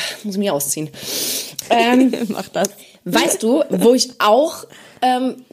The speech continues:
Speaker 1: richtig Me-Time genieße, auch wenn da mein Sohnemann dabei ist?
Speaker 2: Beim
Speaker 1: Ich
Speaker 2: Scheißen.
Speaker 1: <laughs> Nein, pass auf, aber da kommt jetzt die
Speaker 2: Ach so.
Speaker 1: Brücke hin. Pass auf, ich bil-, ich bil-,
Speaker 2: Ach so,
Speaker 1: bilde die
Speaker 2: ich,
Speaker 1: Brücke,
Speaker 2: ich hab,
Speaker 1: die
Speaker 2: ich hab's schon
Speaker 1: Amsterdam-Brücke.
Speaker 2: gemerkt. Aha.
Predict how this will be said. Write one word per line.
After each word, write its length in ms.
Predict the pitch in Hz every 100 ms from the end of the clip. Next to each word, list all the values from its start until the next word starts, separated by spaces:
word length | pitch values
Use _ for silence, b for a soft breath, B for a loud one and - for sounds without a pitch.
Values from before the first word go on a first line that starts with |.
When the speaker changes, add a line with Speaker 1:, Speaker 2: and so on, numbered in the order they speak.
| - 262
Speaker 1:
richtig 360 | 285 302 262
Me-Time 500 | 254 294 294 285 294
genieße, 480 | 302 294 302 330 349 392 - -
auch 180 | 202
wenn 240 | 196 208 208
da 440 | 160 160 220 294 339
mein 260 | 208 202
Sohnemann 380 | 185 202 190 185
dabei 340 | 170 156 151 151
ist? 340 | 233 - - b b b b b
Speaker 2:
Beim 180 | 220 220
Speaker 1:
Ich 120 | 233
Speaker 2:
Scheißen. 560 | 214 180 185 - 196 190 -
Speaker 1:
<laughs> 340 | 277 254 269
Nein, 500 | 196 180 175 240 - -
pass 180 | 226
auf, 160 | 185 214
aber 200 | 202 202
da 120 | 196
kommt 220 | - 226
jetzt 180 | 220 208
die 60 | 226
Speaker 2:
Ach 80 | 220
so. 60 | 247
Speaker 1:
Brücke 120 | 220
hin. 260 | 180 151 143
Pass 180 | 208
auf, 200 | 180 156 -
ich 160 | -
bil-, 160 | 220 220
ich 140 | 208 196
bil-, 120 | 190
Speaker 2:
Ach 140 | 226
so, 60 | 247
Speaker 1:
bilde 100 | 302
die 60 | 226
Speaker 2:
ich, 60 | -
Speaker 1:
Brücke, 260 | 220 208
Speaker 2:
ich 60 | -
hab, 40 |
Speaker 1:
die 40 | -
Speaker 2:
ich 40 |
hab's 80 | 190
schon 60 | 233 196
Speaker 1:
Amsterdam-Brücke. 360 | - 226 214
Speaker 2:
gemerkt. 340 | 214 175 - -
Aha. 320 | 196 185 220